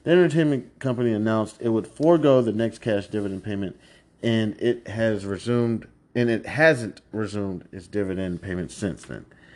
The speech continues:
So, okay, so they did have one, and then they got rid of it. Uh, Disney, they're going through it right now. I'm just gonna leave Disney alone, uh, 'cause let's take a look real quick. Last ten years,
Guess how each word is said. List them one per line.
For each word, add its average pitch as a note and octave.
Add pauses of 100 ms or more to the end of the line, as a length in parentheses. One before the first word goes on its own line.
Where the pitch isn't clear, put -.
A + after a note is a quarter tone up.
(320)
So, C#3
okay, B2
so B2
they C3+
did F3
have C#3
one, G#2
and G2+
then G#2
they G2+
got F#2+
rid F#2+
of E2+
it. E2
Uh, F2
Disney, A2 (260)
they're A2+
going G2+
through G#2+
it G2
right G#2
now. A2 (560)
I'm B2
just A#2+
gonna G#2+
leave G2+
Disney F#2
alone, A2+ (320)
uh, F2 (1200)
'cause G2
let's B2
take A#2
a G#2+
look G#2
real G2+
quick. G2+ (400)
Last C#3+
ten C#3
years, A#2+